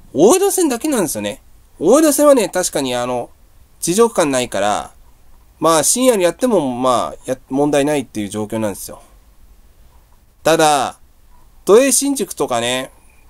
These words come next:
都営三田線だとかの方はね、あの、地上区間があるんで、深夜にやるとね、確かにあの、あの、近隣住民からクレームが来るんですよね。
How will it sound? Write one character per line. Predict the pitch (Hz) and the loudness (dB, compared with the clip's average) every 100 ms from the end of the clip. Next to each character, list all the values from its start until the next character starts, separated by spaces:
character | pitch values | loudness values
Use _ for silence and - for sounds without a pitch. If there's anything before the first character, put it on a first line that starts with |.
| - - | -14 0
都 | 180 | 2
営 | 196 | 4
三 | 196 | 4
田 | 190 | 2
線 | 190 | 2
だ | 180 | -2
と | 165 135 | -2 -2
か | 101 101 - _ _ _ - - - - - | -4 -4 -10 _ _ _ -20 -20 -20 -20 -14
の | 123 | -6
方 | 131 120 | -2 0
は | 104 | 0
ね、 | 117 127 135 _ _ _ - _ - | -2 -4 -4 _ _ _ -20 _ -16
あ | 95 95 90 | -12 -10 -10
の、 | 87 87 - | -12 -14 -10
地 | - 185 | -2 0
上 | 220 330 | 2 0
区 | - | 0
間 | 196 147 | -2 0
が | 123 | 0
あ | |
る | 113 101 | -2 -4
ん | |
で、 | 90 90 85 - - - _ _ _ _ | -6 -8 -8 -14 -20 -20 _ _ _ _
深 | - - 285 | -6 -2 2
夜 | 302 | 2
に | 220 | 2
や | 156 | 0
る | 135 | -4
と | 117 | -4
ね、 | 120 | -6
確 | 120 143 - | -6 -8 -6
か | |
に | 117 104 | -6 -4
あ | 107 | -2
の、 | 110 104 - _ _ - _ _ _ - - - - _ - - | -4 -6 -8 _ _ -20 _ _ _ -20 -20 -20 -20 _ -20 -18
あ | - 101 | -8 -6
の、 | 98 98 - - - - - - | -6 -8 -12 -20 -20 -20 -20 -14
近 | - 214 254 | -6 -2 0
隣 | 247 | 0
住 | 240 233 | 0 0
民 | 180 | 0
か | 135 | -2
ら | 117 | -4
ク | - - | -4 0
レ | 247 | 2
ー | 285 | 4
ム | 277 | 4
が | 247 | 2
来 | - 214 | 0 -2
る | |
ん | 160 | 0
で | 110 | -4
す | - | -8
よ | 82 | -6
ね。 | 107 156 190 190 - | -4 -4 -6 -10 -16